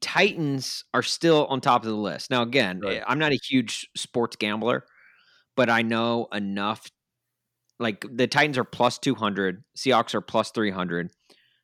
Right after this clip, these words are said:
Speaker 1: the Raiders are plus five hundred, and the Colts are plus seven hundred. I,
Speaker 2: Why do the
Speaker 1: again,
Speaker 2: Colts keep popping up in this?
Speaker 1: I, I, I don't, uh, the, you know, y-,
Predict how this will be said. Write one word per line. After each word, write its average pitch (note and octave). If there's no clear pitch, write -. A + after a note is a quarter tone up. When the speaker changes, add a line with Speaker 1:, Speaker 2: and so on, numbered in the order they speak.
Speaker 1:
the A2+
Raiders A2
are G2+
plus -
five G2
hundred, E2+
and G#2
the F#2+
Colts G2+
are G2
plus F2+
seven E2+
hundred. D2+
I, A2
Speaker 2:
Why G3
do C4+
the B3+
Speaker 1:
again, C3
Speaker 2:
Colts A#3+
keep E3+
popping D#3
up -
in F#2+
this? -
Speaker 1:
I, A#2+
I, A#2
I G2
don't, F2
uh, F2+
the, G#2+
you B2+
know, A#2+
y-, -